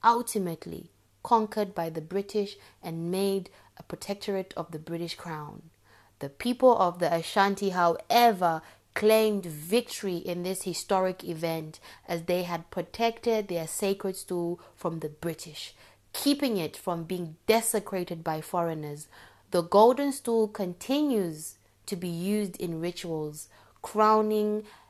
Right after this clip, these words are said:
the Asante Henny. The golden stool remains a cherished symbol of the former Ashanti Empire. King Prempeh the first returned from exile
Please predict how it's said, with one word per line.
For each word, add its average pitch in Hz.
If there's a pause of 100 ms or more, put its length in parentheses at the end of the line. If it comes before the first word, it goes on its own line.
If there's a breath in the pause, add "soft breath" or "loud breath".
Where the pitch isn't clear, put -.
(120 loud breath)
the 175
Asante 180
Henny. 165 (280 loud breath)
The 160
golden 220
stool 196 (180 loud breath)
remains 185
a 165
cherished 233
symbol 180 (220 loud breath)
of 165
the 160
former 196 (180 loud breath)
Ashanti 180
Empire. 165 (1600 soft breath)
King 277
Prempeh 214 (380 soft breath)
the 175
first - (160 soft breath)
returned 202
from 175
exile 170